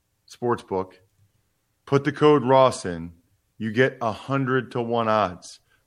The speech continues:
Put one dollar on any team playing this weekend in the Sweet sixteen, and you get a hundred bucks if they win. Those are pretty good odds. If you're not really a sportsbook person, those are pretty good odds.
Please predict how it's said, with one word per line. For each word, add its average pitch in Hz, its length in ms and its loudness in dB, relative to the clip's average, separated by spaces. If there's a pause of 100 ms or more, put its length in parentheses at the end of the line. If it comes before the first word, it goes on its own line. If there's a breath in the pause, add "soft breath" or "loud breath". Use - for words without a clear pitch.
Put 156 200 0
one 180 280 6
dollar 190 520 6
on 151 300 2
any 190 320 0
team 190 400 -4
playing 170 500 4
this 160 180 -2
weekend 175 340 2
in 147 60 0
the 143 80 -4
Sweet 165 280 -6
sixteen, 147 720 -6 (560)
and 143 160 6
you 151 80 2
get 156 120 6
a 143 80 6
hundred 156 220 6
bucks 135 300 4
if 120 140 -8
they 113 100 2
win. 107 300 -2 (400)
Those 165 180 -4
are 208 40 -4
pretty 196 240 -4
good 170 120 2
odds. 120 300 4
If 95 60 -8
you're 123 100 -4
not 160 240 2
really 160 240 -2
a 143 40 2
sportsbook 160 540 -8
person, 160 380 -8
those 156 160 -4
are 190 40 -6
pretty 190 220 -6
good 160 140 0
odds. - 360 2